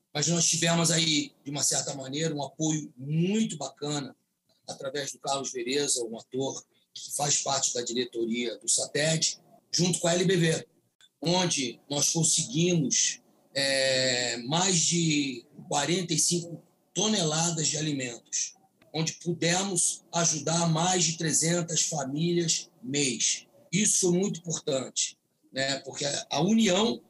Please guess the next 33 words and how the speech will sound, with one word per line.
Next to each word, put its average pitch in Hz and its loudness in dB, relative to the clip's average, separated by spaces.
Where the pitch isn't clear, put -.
faz 160 2
a 143 2
força. - -2
Então, 143 -4
com 156 -4
união 160 4
e - 2
determinação, 175 2
a 147 0
gente 160 2
faz 160 2
esse 147 2
movimento. 131 -4
É, 135 2
eu 147 0
gostei 160 2
muito 180 2
que 165 0
a, 147 4
a - -4
Clara 143 -2
Paulino 135 -6
falou 139 -2
sobre 127 -2
essa - 0
máquina 151 -2
da 131 -2
internet, 131 -4
mas 143 -2
eu 151 0
ainda 165 2
sou 160 4
antigo, 165 2